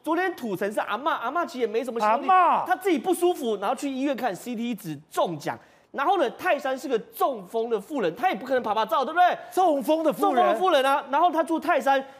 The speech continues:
Speaker 1: 结果呢也感觉不舒服，老公带着她去辅大，阳性也中。然后呢，板桥那个也很莫名其妙，他是在电子公司服务的人，可是他分流上班，分流上班，他前面一大段时间都没有上班，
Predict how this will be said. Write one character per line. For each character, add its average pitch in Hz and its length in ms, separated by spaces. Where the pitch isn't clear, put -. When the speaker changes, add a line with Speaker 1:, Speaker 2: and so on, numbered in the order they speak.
Speaker 1:
结 370 140
果 359 120
呢 285 60
也 247 160
感 262 200
觉 214 80
不 311 140
舒 311 160
服， 233 260
老 214 220
公 311 240
带 339 220
着 226 60
她 262 120
去 294 120
辅 160 260
大， 254 200
阳 160 340
性 185 320
也 131 140
中。 190 200
然 349 140
后 415 100
呢， 269 160
板 202 240
桥 190 200
那 349 100
个 320 80
也 185 160
很 160 100
莫 180 140
名 147 120
其 131 80
妙， 135 160
他 269 60
是 277 100
在 262 140
电 262 460
子 156 180
公 226 220
司 247 160
服 165 180
务 226 180
的 165 140
人， 180 180
可 269 100
是 262 60
他 330 140
分 381 300
流 269 180
上 214 200
班， 165 160
分 427 180
流 311 120
上 294 160
班， 277 120
他 320 100
前 302 160
面 349 100
一 311 100
大 370 200
段 370 100
时 262 80
间 269 120
都 330 100
没 330 100
有 277 80
上 311 160
班， 294 200